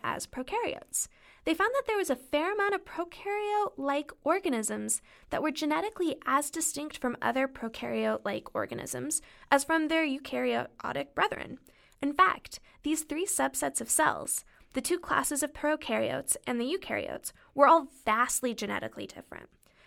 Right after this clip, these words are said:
As such, based on genetic rather than phenotypic differences, Woese divided life into three domains that we have today:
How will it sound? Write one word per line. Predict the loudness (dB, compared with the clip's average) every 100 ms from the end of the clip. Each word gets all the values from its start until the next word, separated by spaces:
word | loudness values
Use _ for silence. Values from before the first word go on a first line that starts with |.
| _
As | 2 4
such, | 6 6 6 0 0
based | 0 2 0
on | 2
genetic | 2 4 2 2 0 0
rather | 2 2 2
than | 0 -2
phenotypic | -2 -4 -2 -2 -2 -2
differences, | -4 -8 -10 -8 -6 -6 -6 -12 -2
Woese | 6 6 6
divided | 0 2 2 2
life | 2 0 0
into | 0 -2
three | 0 -2
domains | 0 0 0 -2 -4
that | -4 -4
we | -4
have | -4 -6
today: | -6 -6